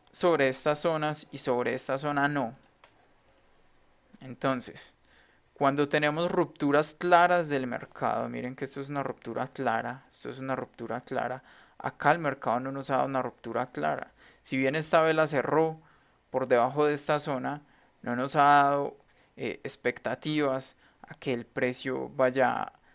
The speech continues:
o continúe mejor con esa fuerza, eh, bajista.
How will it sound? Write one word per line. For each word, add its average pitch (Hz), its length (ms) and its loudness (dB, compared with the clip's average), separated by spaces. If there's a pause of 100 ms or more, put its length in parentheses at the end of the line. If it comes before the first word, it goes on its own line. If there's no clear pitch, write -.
(200)
o 139 100 -8
continúe 143 640 0
mejor 131 340 -2
con 139 160 -6
esa 127 440 0
fuerza, 139 800 2 (540)
eh, 113 440 -8
bajista. 127 840 -8